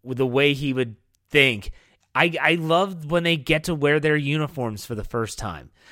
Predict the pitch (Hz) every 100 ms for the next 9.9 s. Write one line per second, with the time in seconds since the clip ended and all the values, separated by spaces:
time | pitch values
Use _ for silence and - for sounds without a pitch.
0 | - 180 214 190 196 156 160 139 151 147
1 | 131 110 139 139 139 139 135 147 123 127
2 | 127 120 123 123 123 113 110 117 117 -
3 | 123 123 - 123 - 123 117 107 117 113
4 | 104 - - - 135 151 147 131 135 135
5 | 127 131 127 131 131 135 131 139 131 131
6 | 127 127 135 127 135 - 127 127 120 123
7 | 120 - - - - 160 180 160 - 262
8 | 269 262 170 180 170 170 156 156 147 127
9 | 110 - 160 170 - 135 139 131